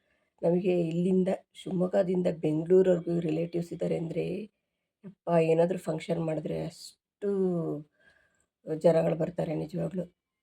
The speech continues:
ಅಷ್ಟು ಜನಗಳಿದ್ದಾರೆ ನಮ್ಮ ರಿಲೇ-, ರಿಲೇಟಿವ್ಸ್, ತಾಯಿ ಕಡೆ, ತಂದೆ ಕಡೆ, ಅತ್ತೆ ಮಾವನ ಕಡೆ, ಎಲ್ಲ ಕಡೆ ಇದ್ದಾರೆ. ನಾವು ಇ-, ಇದುವರೆಗೂ ನಾನು ಯಾವ ಫಂಕ್ಷನ್ ಅಂತ ಏನೂ ಮಾಡಿಲ್ಲ.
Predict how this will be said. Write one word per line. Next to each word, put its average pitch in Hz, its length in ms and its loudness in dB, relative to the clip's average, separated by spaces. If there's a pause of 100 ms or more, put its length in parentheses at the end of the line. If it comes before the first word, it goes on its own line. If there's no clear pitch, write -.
(680)
ಅಷ್ಟು - 240 -14
ಜನಗಳಿದ್ದಾರೆ 165 560 2
ನಮ್ಮ 151 160 -2
ರಿಲೇ-, 156 360 -4
ರಿಲೇಟಿವ್ಸ್, 160 480 -6 (140)
ತಾಯಿ 160 200 -2
ಕಡೆ, 156 400 -4 (600)
ತಂದೆ 180 260 0
ಕಡೆ, 160 320 -2 (640)
ಅತ್ತೆ 165 500 -4
ಮಾವನ 170 440 -6
ಕಡೆ, 170 160 -4
ಎಲ್ಲ 156 200 -2 (120)
ಕಡೆ 185 140 -2
ಇದ್ದಾರೆ. 180 320 -6 (460)
ನಾವು 196 320 6
ಇ-, 185 260 4
ಇದುವರೆಗೂ 190 580 -2
ನಾನು 185 200 0
ಯಾವ 151 160 -2
ಫಂಕ್ಷನ್ 170 420 -8
ಅಂತ 160 140 -6
ಏನೂ 147 240 -2
ಮಾಡಿಲ್ಲ. 143 280 -6